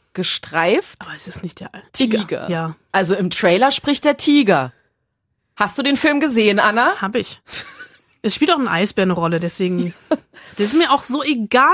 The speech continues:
Speaker 2: wer da spricht.
Speaker 1: Okay, also ich glaub, die Grundstory ist bekannt. Doktor Doolittle, Doolittle <laughs> kann mit Tieren sprechen. Äh, es gab schon mal Doolittle-Filme. Achtung, ich habe recherchiert. Pass auf.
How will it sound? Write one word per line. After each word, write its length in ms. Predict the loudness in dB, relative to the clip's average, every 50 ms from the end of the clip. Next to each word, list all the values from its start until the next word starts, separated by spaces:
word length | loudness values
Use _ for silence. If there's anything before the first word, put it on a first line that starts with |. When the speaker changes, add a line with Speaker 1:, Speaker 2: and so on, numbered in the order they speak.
| 2 2 0
Speaker 2:
wer 120 | 0 -2 -4
da 120 | -6 -10
spricht. 200 | -14 -14 -2 2
Speaker 1:
Okay, 340 | 2 2 2 2 -2 -2 0 0
also 220 | 0 0 0 -2 -4
ich 200 | -4 -4 -4 0
glaub, 200 | 0 0 0 0
die 100 | -2 -2
Grundstory 560 | 0 2 2 2 2 0 -2 -2 -2 -2 -4
ist 160 | -4 -6 -6 -6
bekannt. 400 | -8 -6 -2 -2 -2 -2 -2 -2 -2
Doktor 300 | -2 -2 0 0 0 0
Doolittle, 340 | 0 0 0 -2 -4 -4
Doolittle 580 | -4 -4 -2 0 2 2 2 0 0 0 0 0
<laughs> 20 | 0
kann 240 | 0 0 0 0 0
mit 180 | -2 -4 -4
Tieren 260 | -2 0 0 0 0
sprechen. 560 | -2 -4 -2 0 0 0 0 -2 -4 -4 -2 -2
Äh, 200 | -2 -2 -2 -2
es 140 | -2 -2 -2
gab 180 | -2 -2 -2
schon 160 | -2 -4 -4 0
mal 240 | 0 0 0 0
Doolittle-Filme. 680 | 0 -2 -2 -2 -4 -4 -6 -8 -6 -6 -6 -4 -4 -2
Achtung, 260 | -2 -4 -4 -4 -6 -6
ich 140 | -4 -2
habe 200 | -2 0 0 0 -2
recherchiert. 480 | -4 -4 -6 -6 -8 -6 -4 -6 -6 -6
Pass 180 | -6 -4 0
auf. 260 | 0 2 0 0 -2